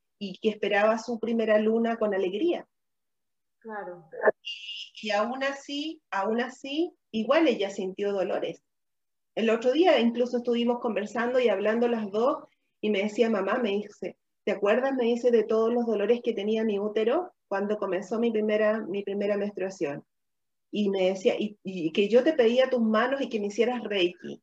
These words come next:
Speaker 1: Entonces yo le hice mucho trabajo de sanación a ella energético para poder ir soltando por esas memorias que hay ahí en nuestros úteros, y esto se ha hablado mucho de las memorias uterinas que hay,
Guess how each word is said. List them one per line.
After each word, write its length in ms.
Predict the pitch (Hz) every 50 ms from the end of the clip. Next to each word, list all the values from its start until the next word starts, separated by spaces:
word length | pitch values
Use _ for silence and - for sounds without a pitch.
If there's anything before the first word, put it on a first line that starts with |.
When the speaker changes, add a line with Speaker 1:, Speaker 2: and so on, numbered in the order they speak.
| _ -
Speaker 1:
Entonces 400 | - - 220 220 214 247 226 214
yo 320 | 208 226 233 247 262 269 277
le 120 | 269 233
hice 260 | 233 240 233 - 226
mucho 320 | 214 233 285 320 - - -
trabajo 420 | 208 196 185 185 185 185 - 190
de 100 | 180 185
sanación 480 | - 202 180 175 185 185 - 208 202 196
a 80 | 190
ella 160 | 190 190 202
energético 760 | 196 185 170 175 - - 190 180 - 202 - - 233 240 240
para 280 | - 202 196 190 190 190
poder 360 | 190 190 202 220 254 - - _ _ _ _ _ -
ir 180 | 240 277 269
soltando 800 | 262 - 240 214 214 214 - - 311 359 370 330 233 208 214 233
por 160 | 233 240 240 - _ _ _ _ _ _ _ -
esas 300 | - 247 240 302 294 285 269
memorias 560 | 247 220 214 202 226 254 240 202 190 190 - -
que 140 | 202 185
hay 200 | 190 196 190 - -
ahí 300 | 180 190 190 202 214 208
en 100 | 196 196
nuestros 300 | 185 185 190 - 185 190 190
úteros, 400 | 185 185 185 180 185 190 190 185
y 60 | 180
esto 180 | 185 - 220
se 140 | 214 - 208
ha 40 | 185
hablado 380 | 180 190 214 233 247 233 226 214
mucho 320 | 214 247 277 269 - 202
de 100 | 170 165
las 140 | 170 180 185
memorias 420 | 185 175 180 180 175 170 180 185
uterinas 540 | 190 175 - 170 165 180 180 165 170 180 175 _
que 140 | - 180 170
hay, 320 | 170 170 175 170 180 -